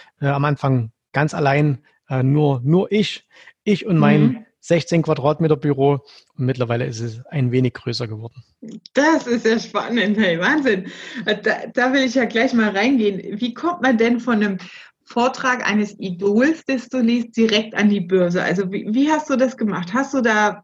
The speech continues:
Speaker 2: dir Karriereschritte geplant, Kontakte gesucht oder, äh, ne, wie, wie bist du dann direkt so zur Börse gekommen? Also das,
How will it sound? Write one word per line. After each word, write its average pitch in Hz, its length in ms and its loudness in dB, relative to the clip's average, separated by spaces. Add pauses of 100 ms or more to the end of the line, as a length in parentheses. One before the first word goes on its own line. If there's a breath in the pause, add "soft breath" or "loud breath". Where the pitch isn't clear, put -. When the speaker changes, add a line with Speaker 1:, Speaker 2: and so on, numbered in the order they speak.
(140)
Speaker 2:
dir 185 340 0
Karriereschritte 285 840 0
geplant, 247 640 0
Kontakte 247 640 -4
gesucht 247 760 0
oder, 202 280 2 (460 loud breath)
äh, - 160 -8 (200)
ne, 226 320 0
wie, 247 220 0
wie 262 160 0
bist 294 200 -2
du 294 60 -2
dann 254 220 2
direkt 240 320 0
so 254 160 -2
zur 233 200 -4
Börse 240 360 4
gekommen? 160 400 -6
Also 185 180 -2
das, 202 160 -6